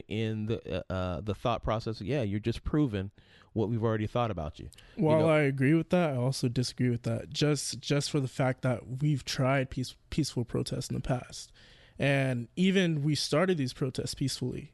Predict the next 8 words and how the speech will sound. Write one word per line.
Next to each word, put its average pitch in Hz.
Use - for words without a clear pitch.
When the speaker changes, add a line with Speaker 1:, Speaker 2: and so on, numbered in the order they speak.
Speaker 2:
and 143
it 127
ended 156
up 135
being 135
the 117
cops -
that 123